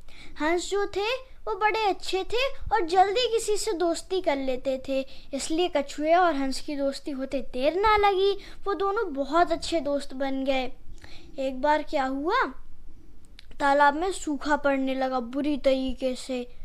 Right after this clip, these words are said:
बारिश नहीं हुई थी उस साल बिल्कुल भी। फिर क्या हुआ, कछुआ हंस के पास गया और उससे बोला, "अरे, इस बार तो बिल्कुल बारिश नहीं हुई। देखो, तालाब के जीव कैसे मर रहे हैं। मेरे को बचा लो,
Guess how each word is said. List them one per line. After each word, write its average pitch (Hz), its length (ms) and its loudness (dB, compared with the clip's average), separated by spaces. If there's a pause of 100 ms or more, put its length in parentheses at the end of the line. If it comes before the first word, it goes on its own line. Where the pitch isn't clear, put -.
(460)
बारिश 269 420 0
नहीं 277 240 2
हुई 359 220 4
थी 370 160 2
उस 359 200 -2
साल 349 200 4
बिल्कुल 339 560 4
भी। 294 480 4 (840)
फिर 311 220 2
क्या 320 140 6
हुआ, 320 440 2 (840)
कछुआ 330 460 4
हंस 330 360 0
के 381 140 0
पास 349 440 2
गया 415 140 2 (360)
और 392 160 4
उससे 403 260 0
बोला, 349 460 4 (640)
"अरे, 480 400 4
इस 415 40 -2
बार 440 280 4
तो 480 180 0
बिल्कुल 440 340 0
बारिश 440 540 4
नहीं 427 200 -2
हुई। 494 200 0
देखो, 415 460 -2
तालाब 440 460 4
के 466 180 0
जीव 440 200 2 (100)
कैसे 453 320 2
मर 453 260 6
रहे 440 300 0
हैं। 381 260 0 (300)
मेरे 392 200 2
को 453 260 0
बचा 415 400 2
लो, 453 280 6